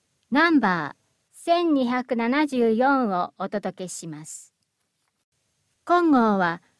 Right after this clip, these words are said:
録音業務による新型コロナウイルス感染症の拡大を防止するため、内容を市からのお知らせを中心とした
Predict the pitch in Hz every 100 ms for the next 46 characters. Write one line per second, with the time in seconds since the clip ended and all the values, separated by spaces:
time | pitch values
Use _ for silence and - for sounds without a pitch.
0 | _ - 226 220 339 359 349 311 339 311
1 | 254 208 196 180 175 - - - 294 339
2 | 330 330 311 269 294 311 311 311 302 269
3 | - - 226 254 254 247 240 - 220 214
4 | 208 190 - 220 220 302 302 285 269 233
5 | 247 247 233 - 208 214 208 190 175 -
6 | _ _ _ _ _ _ _ 190 254 311
7 | 294 262 240 220 220 _ _ _ - -
8 | 330 320 294 254 240 233 254 262 247 247
9 | 247 233 240 240 - 240 220 226 214 -
10 | 208 -